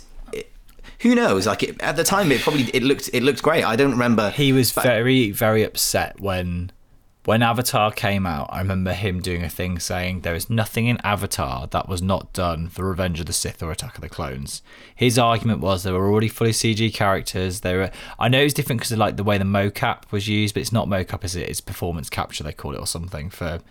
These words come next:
Speaker 2: Avatar.
Speaker 1: Yeah.
Speaker 2: But essentially, Lucas was quite upset because he felt like, he always feels shunned by the industry because essentially his films are financed by himself.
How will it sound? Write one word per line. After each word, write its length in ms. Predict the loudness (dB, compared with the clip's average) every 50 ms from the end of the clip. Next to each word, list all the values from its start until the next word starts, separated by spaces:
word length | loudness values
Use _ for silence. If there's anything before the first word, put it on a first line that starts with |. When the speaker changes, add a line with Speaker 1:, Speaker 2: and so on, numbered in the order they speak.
| _ _ -6
Speaker 2:
Avatar. 500 | -4 -2 -2 0 -2 -2 -2 -4 -6 -8 -10
Speaker 1:
Yeah. 40 | -12 -18 -20 -20 -20 -14 -4 0
Speaker 2:
But 280 | 0 0 0 0 -4 _ _ _ -12 -8
essentially, 680 | -4 -2 0 2 2 2 2 2 0 0 0 0 -2 -2
Lucas 520 | 0 2 2 2 2 0 -2 -4 -4 -6
was 240 | -6 -4 -4 -4 -4
quite 300 | -2 0 0 2 2 2
upset 340 | 0 -2 0 0 0 0 -2
because 140 | -4 -6 -6
he 80 | -4
felt 260 | -2 0 0 0 2
like, 340 | 2 0 0 -2 -4 -6 -8 -10 -10 -12 -16 -18 -18 -18 -18 -20 -14 -2
he 180 | 2 4 6
always 220 | 6 6 6 4 4
feels 180 | 4 4 4
shunned 320 | 4 4 4 4 4 4 4
by 160 | 6 6 6
the 60 | 6
industry 400 | 4 4 2 2 0 0 -2 -2
because 500 | -4 -6 -4 -2 -2 -2 0 -2 -4 -8 -10 -6 -4
essentially 420 | 0 0 2 2 0 0 0 0
his 160 | 0 0 0
films 260 | 2 2 2 2 0 -2
are 40 | -2
financed 480 | 2 2 4 4 4 0 -2 -4 -2
by 200 | 0 2 2 2
himself. 640 | 2 0 0 0 0 2 2 2 2 0 -2 -8 -12